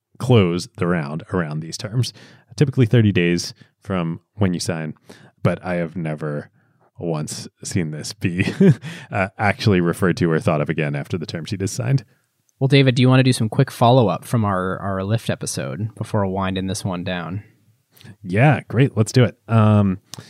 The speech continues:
Speaker 1: we had a couple little tidbits that didn't quite
Speaker 2: <laughs>
Speaker 1: make it into the episode that we wanted to share with
Speaker 2: Yeah.
Speaker 1: L Ps.
Speaker 2: Yeah, listeners,
Speaker 1: Um,
Speaker 2: the one, one thing that's fun about the L P show is, uh, David and I always have these, like,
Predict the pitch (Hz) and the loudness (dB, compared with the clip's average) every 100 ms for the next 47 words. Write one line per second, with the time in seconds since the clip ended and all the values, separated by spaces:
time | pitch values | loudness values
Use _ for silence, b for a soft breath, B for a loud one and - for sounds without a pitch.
0 | B B B B 107 104 120 113 123 160 | B B B B 0 4 4 4 0 0
1 | 139 127 120 143 156 104 - 95 90 113 | 0 0 2 2 4 2 0 -6 -4 -4
2 | 127 156 110 113 110 107 110 107 104 98 | -6 -2 2 2 2 2 2 2 2 2
3 | 98 135 127 87 73 76 85 87 87 87 | 2 2 0 -2 -2 -2 -2 0 0 0
4 | 80 85 85 - - 90 - 87 80 90 | 2 2 0 -2 0 0 0 -2 -2 -2
5 | 80 107 143 - - 123 123 120 127 170 | -2 -4 -6 -10 -4 0 0 2 0 -2
6 | 120 127 123 151 143 151 165 170 135 113 | -4 -4 0 0 0 0 2 2 2 0
7 | - 127 117 110 107 104 - 113 - 107 | 0 2 2 2 0 -2 -2 -4 -2 -2
8 | 98 95 117 90 92 - 139 123 110 85 | -2 -2 -4 -4 -4 2 4 6 4 0
9 | 110 110 104 101 - 98 101 95 101 90 | 0 2 2 0 -2 -2 -4 -6 -6 -8